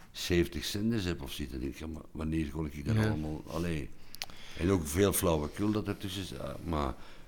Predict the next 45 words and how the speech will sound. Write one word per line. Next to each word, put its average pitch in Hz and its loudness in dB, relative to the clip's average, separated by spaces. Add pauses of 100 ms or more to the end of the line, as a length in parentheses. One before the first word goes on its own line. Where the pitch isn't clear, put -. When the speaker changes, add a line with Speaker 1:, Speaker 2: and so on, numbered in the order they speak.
(140)
Speaker 1:
je - -2
hebt, 80 -4
ik 85 -8
heb, 85 -2
en 85 -4
dan 87 2
hebben 82 2
de 80 2
mensen 95 0
die 90 -2
zeggen 85 0
van, 82 2
ja, 92 2
maar 101 2
ik 87 -2
heb 87 2
dan 78 2
nog 80 4
ook 82 0
Play 80 0
Sports 101 -2
en 104 -4
ik 78 -4
heb 78 -2
dan 73 -2
ook 73 -2
nog 76 -4
Netflix 82 -4
en 90 -2
zo. 82 -4 (280)
Maar - -10 (100)
ik - -12
heb - -8
dat, - -6
ik - -10
zeg, - 0
maar 57 -2
wanneer 69 0
moet 78 -2
ik 76 -6
dat 71 -4
in 76 -2
godsnaam 73 0
gaan 78 2
doen? - 2